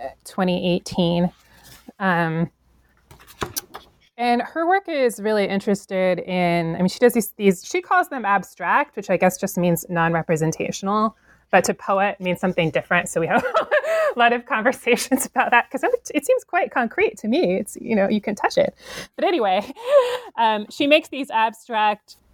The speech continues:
installation pieces sort of around lines of demarcation around race, and the history of race is sort of haunting and embodiment.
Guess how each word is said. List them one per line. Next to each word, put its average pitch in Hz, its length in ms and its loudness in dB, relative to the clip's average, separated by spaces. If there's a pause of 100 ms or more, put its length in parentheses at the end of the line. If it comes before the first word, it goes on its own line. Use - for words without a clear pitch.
(880)
installation 226 680 0
pieces 180 720 0
sort 196 240 -2
of 185 100 0
around 180 600 0
lines 180 280 0
of 180 120 -2
demarcation 175 720 0
around 165 380 0
race, 190 520 -2 (420)
and 175 600 0 (500)
the 180 120 0
history 202 360 0
of 175 140 0
race 185 400 0
is - 120 -6
sort 180 160 2
of 165 200 2
haunting 185 680 0
and 165 120 0
embodiment. 175 1000 0